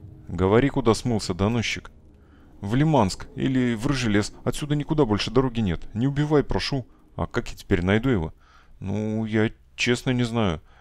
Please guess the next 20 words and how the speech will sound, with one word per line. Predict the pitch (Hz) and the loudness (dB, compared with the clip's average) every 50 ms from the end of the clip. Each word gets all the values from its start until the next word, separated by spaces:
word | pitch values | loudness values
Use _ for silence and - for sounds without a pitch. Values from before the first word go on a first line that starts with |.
| - - - | -16 -8 -4
Мы | 101 110 120 | 0 2 2
выкупали | 120 131 135 - - - 143 147 156 | 2 2 0 -2 -2 0 0 0 0
сведения | 151 - - 147 131 127 123 113 | 0 -4 -4 -4 -4 -2 -2 -2
у | 110 104 | -2 -2
свободовцев | - - 113 117 127 143 147 147 113 - - 98 - - | -4 -2 -2 -2 -2 -2 -2 -2 -2 -4 -6 -10 -6 -4
о | 98 95 95 | -2 0 0
лабораториях | 98 98 110 110 117 - - 147 135 117 95 87 80 | 0 0 0 0 0 0 0 0 0 2 2 0 0
в | 80 | -2
зоне. | 92 123 139 127 87 - - - - - - - - - - | -2 -2 -2 -2 -2 -6 -8 -14 -20 -20 -20 -20 -20 -12 -8
Мне | - 95 104 117 | -4 -2 0 0
не | 123 131 131 | 0 0 0
интересно, | 127 123 - 135 127 147 143 - 147 | -2 -2 -2 -2 -2 -2 -2 -4 -6
что | 127 - - 117 | -6 -6 -4 -4
вы | 113 123 | -4 -2
делали. | 123 147 143 135 107 87 82 82 | -2 0 2 2 2 2 2 0
Говори, | 80 80 90 90 98 110 127 127 | 0 2 4 4 4 4 4 2
где | - - - 110 | -2 -2 -2 -2
Степан, | 107 - - 110 - - 104 98 92 | -2 0 -2 -4 -2 0 0 0 2
или | 92 95 98 | 2 2 2
пристрелю. | - - - 95 - - - 110 101 104 101 98 87 80 | 0 0 -4 -4 -6 -4 -2 0 0 2 2 0 0 -2